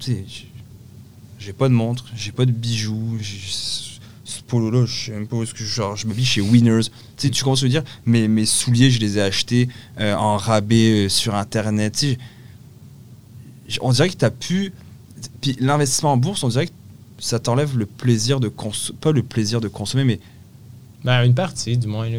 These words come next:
Speaker 1: tu comprends, tu sais, c'est
Speaker 2: Ouais.
Speaker 1: j'ai, la seule chose que j'aime vraiment, c'est la, la nourriture. Moi, bouffer, pour moi, c'est super important. Mais c'est pareil, on fait des choix que tu vas manger tout aussi bien sans
Speaker 2: Ouais.
Speaker 1: dépenser trois cents pièces au restaurant.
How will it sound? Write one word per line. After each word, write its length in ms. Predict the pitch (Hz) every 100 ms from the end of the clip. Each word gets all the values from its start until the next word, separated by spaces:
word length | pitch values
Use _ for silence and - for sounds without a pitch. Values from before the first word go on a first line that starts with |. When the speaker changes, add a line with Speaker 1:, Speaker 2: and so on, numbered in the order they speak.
| 117
Speaker 1:
tu 100 | -
comprends, 160 | 185 190
tu 60 |
sais, 120 | 120 240
c'est 240 | 175 117
Speaker 2:
Ouais. 180 | 110 104 - -
Speaker 1:
j'ai, 280 | 113 120 - -
la 160 | 127
seule 300 | 127 - 208
chose 420 | 185 - - 180 -
que 200 | 139 120
j'aime 220 | 123 120
vraiment, 320 | 120 123 139
c'est 200 | - 113
la, 180 | 95 92 87
la 180 | 101 95
nourriture. 580 | 110 104 101 - 90
Moi, 140 | 101 120
bouffer, 280 | 107 98 123
pour 100 | 107
moi, 80 |
c'est 100 | 113
super 280 | 101 - 104
important. 460 | 95 92 - 113 127 - - - - - - - - - - - -
Mais 120 | 107
c'est 120 | - 110
pareil, 400 | 110 113 131 120
on 140 | 110 104
fait 180 | 143
des 160 | 131 107
choix 460 | - - 117 113 135 - - - - - - - - - - - -
que 80 | -
tu 140 | 123 117
vas 80 |
manger 220 | 104 98 101
tout 180 | 127 117
aussi 240 | - 104
bien 300 | 101 101 123 - - - -
sans 420 | - - - 127
Speaker 2:
Ouais. 60 | 123
Speaker 1:
dépenser 540 | 113 110 104 - 120
trois 220 | 113 120 104
cents 160 | 98
pièces 240 | 98 110 101
au 40 |
restaurant. 480 | - - - 95